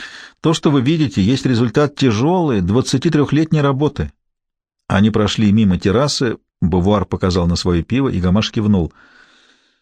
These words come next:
"Двадцать три года", — повторил Гамаш, когда они пошли дальше.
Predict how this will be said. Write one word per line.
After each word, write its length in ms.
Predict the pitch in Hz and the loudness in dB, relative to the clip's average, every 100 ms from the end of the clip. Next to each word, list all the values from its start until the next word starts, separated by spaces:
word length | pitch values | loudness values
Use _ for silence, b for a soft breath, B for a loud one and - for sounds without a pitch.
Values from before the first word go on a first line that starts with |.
| b _ _ - | b _ _ -10
"Двадцать 920 | 85 78 78 113 151 - - 156 - | -6 -2 0 0 -2 -4 -2 -4 -2
три 240 | - 143 156 | 0 0 0
года", — 540 | 139 139 107 80 85 | 0 0 0 0 -4
повторил 480 | - 95 117 104 95 | -4 -4 0 0 2
Гамаш, 540 | 98 107 170 - - _ _ _ _ _ - | 2 2 0 -2 -8 _ _ _ _ _ -4
когда 340 | 92 85 92 | 0 2 2
они 160 | 98 95 | 2 0
пошли 320 | 95 - 95 | -2 0 0
дальше. 480 | 92 85 - 85 | 0 -2 -4 -8